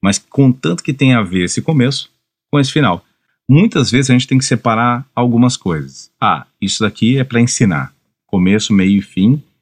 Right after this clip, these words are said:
e um passo a passo. Não, não, isso daqui é só pra trazer uma ideia. Sabe que brainstorm, sabe? Tipo, ah, vamos trazer uma ideia. Daqui a gente vai tirar alguma coisa. O outro é só uma informação. E o outro é apenas uma conversa aleatória.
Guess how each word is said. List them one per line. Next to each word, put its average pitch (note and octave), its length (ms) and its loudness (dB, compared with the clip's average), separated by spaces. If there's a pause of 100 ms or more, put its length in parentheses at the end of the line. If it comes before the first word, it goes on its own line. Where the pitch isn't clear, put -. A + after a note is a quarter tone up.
(160)
e G#2+ 80 2
um G#2+ 80 2
passo G2+ 320 -4
a G#2+ 40 -4
passo. - 460 -12 (560)
Não, A2+ 80 0
não, D#2 160 -2
isso - 160 -4
daqui B2+ 340 0
é C#3+ 40 2
só C3 200 -2
pra B2 160 -8
trazer A#2+ 400 -2
uma D3 140 2
ideia. F2+ 680 -2 (560)
Sabe B2 200 -4
que A2 80 0
brainstorm, F#2 640 0
sabe? F2+ 320 -4
Tipo, - 300 -16
ah, D#3 100 -8
vamos C3 220 0
trazer B2+ 240 -2
uma D3 100 2
ideia. F2 480 -4 (240)
Daqui A#2 180 -8
a C#3+ 40 0
gente C#3+ 140 -4
vai C#3+ 80 -2
tirar C3 200 0
alguma B2 200 0
coisa. - 220 -10 (800)
O D3 80 2
outro C#3+ 400 0 (160)
é F#3 100 -2
só - 220 0
uma B2 120 4
informação. A#2+ 680 -2 (420)
E D#3 120 4
o A2+ 80 4
outro G#2 300 0 (240)
é C3+ 60 2
apenas A#2 460 0
uma G2 140 0
conversa F2+ 440 -4
aleatória. E2 520 -8